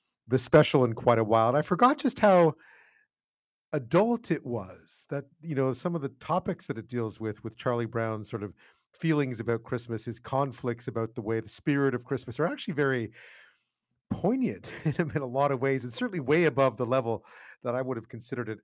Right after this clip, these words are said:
as, um, the first time that I saw it, like so many of us, sometime in the seventies,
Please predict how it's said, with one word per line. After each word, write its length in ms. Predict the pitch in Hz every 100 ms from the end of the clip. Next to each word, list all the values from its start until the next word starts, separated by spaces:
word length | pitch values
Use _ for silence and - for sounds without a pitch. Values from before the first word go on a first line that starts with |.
| -
as, 300 | 113 104 113
um, 280 | 107 98 90 _ _ _ - _ _ _ _ _ - _
the 80 | 110
first 240 | - 113
time 140 | - 104
that 120 | 104
I 120 | 117
saw 300 | 131 - 95
it, 60 | 92
like 140 | 110
so 160 | - 113
many 180 | 123 113
of 120 | 87
us, 100 | 104
sometime 440 | - 113 113 104
in 80 | 101
the 60 | 98
seventies, 580 | - 101 101 127 -